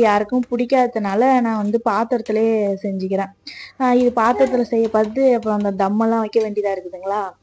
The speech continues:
அதனால. இப்போ தண்ணிலாம் பாருங்க நல்லா வத்திடுச்சு. இப்போ நான் அது கூட வந்து கொஞ்சமா கொத்தமல்லி தழை மேல சேர்த்துக்கிறேன் ஃப்ரெண்ட்ஸ்.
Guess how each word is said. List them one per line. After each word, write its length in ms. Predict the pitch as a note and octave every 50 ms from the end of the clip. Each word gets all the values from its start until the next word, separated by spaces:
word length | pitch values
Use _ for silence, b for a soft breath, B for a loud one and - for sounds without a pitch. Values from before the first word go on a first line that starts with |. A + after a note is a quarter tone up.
| B B B B B B B
அதனால. 420 | G#3+ G3+ G3 F#3+ F#3+ G3 G3+ - -
இப்போ 180 | G#3 - - G3+ -
தண்ணிலாம் 480 | G3+ G3 G#3 A3+ A#3 A3+ A3+ A#3 A3+
பாருங்க 280 | A#3 A3 G#3+ G#3+ G#3+ G#3 G3+
நல்லா 240 | G3 F#3+ G3+ G#3 G#3+
வத்திடுச்சு. 560 | G#3+ G#3+ - - A3+ G#3 G3+ - - G#3 G#3+ A3+ C4
இப்போ 160 | C#4 C4+ C4
நான் 160 | A3+ G#3 F#3+ F#3
அது 120 | F3+ F3+
கூட 180 | - G3 G3+ G#3 G#3+
வந்து 260 | G3+ G3 G3 A3 A#3 A#3+ A#3 A3 G3+ F#3+ F#3 F#3 F#3 B B B B B -
கொஞ்சமா 440 | _ A3 A3 G#3 G3+ G#3 G#3 A3 A3+ A3+
கொத்தமல்லி 440 | - G#3 G3+ - A3 A3+ A3+ A3 G#3+
தழை 260 | G#3+ G3+ F#3+ F#3+ F#3+ F#3+
மேல 300 | F#3 F#3+ G3 G3+ G#3 G3
சேர்த்துக்கிறேன் 540 | - G3+ F#3+ F#3+ - G3 G3+ G3 G3 F#3+ -
ஃப்ரெண்ட்ஸ். 360 | - G3 F#3+ F#3+ F#3 -